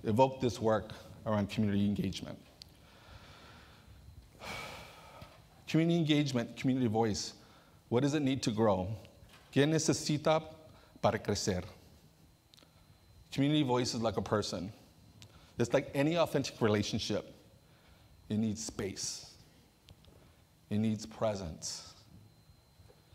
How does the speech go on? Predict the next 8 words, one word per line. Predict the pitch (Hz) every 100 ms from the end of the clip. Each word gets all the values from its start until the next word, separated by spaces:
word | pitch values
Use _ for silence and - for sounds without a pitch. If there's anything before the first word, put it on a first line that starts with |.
| - _
Se | - - 110 113 -
necesita | 104 - 98 123 127
comunicación. | - 113 107 110 - 95 - 107 92 76 78 - - - - _ _ - - - - - - - - - _ _ _ - - -
It | 117
needs | 131 139
to | - 135
be | 123
understood. | 113 104 - - 143 156